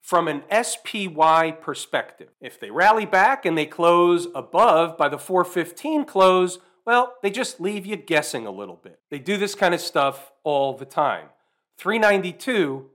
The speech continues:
is important. The last thing that I'll mention is, remember what we discussed the other day, the next target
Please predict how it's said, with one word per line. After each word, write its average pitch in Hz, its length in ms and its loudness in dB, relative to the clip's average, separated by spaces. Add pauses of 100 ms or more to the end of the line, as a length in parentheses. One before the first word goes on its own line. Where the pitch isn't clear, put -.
(180)
is 139 160 -8
important. 170 560 -10
The 165 80 -8
last 277 360 0
thing 226 220 2
that 190 120 4
I'll 160 100 4
mention 156 640 0
is, 120 460 -8 (100)
remember 208 460 -2
what 202 220 0
we 180 80 -2
discussed 170 520 -4
the 147 140 -8
other 127 220 -4
day, 117 540 -4 (440)
the 147 80 -6
next 247 520 -6
target 180 580 -2